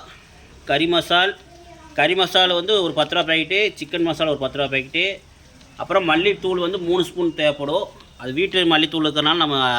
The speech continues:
அரைச்சி வச்சுருக்கிற அந்த மசாலா போட்டுக்கலாம். ஓகே,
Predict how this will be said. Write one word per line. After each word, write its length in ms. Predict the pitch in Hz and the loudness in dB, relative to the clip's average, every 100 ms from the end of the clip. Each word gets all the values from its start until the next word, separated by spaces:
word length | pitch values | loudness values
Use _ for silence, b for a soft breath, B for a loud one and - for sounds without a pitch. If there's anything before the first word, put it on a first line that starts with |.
| 117 | 0
அரைச்சி 200 | 131 151 | -2 -4
வச்சுருக்கிற 320 | 135 131 131 | -6 -4 -2
அந்த 120 | 123 123 | -2 -2
மசாலா 320 | 120 147 135 | -4 -4 -4
போட்டுக்கலாம். 400 | 127 113 120 175 202 - - B B B B - 143 | -6 -6 -2 -2 -2 -12 -20 B B B B -8 -6
ஓகே, 200 | 147 | 0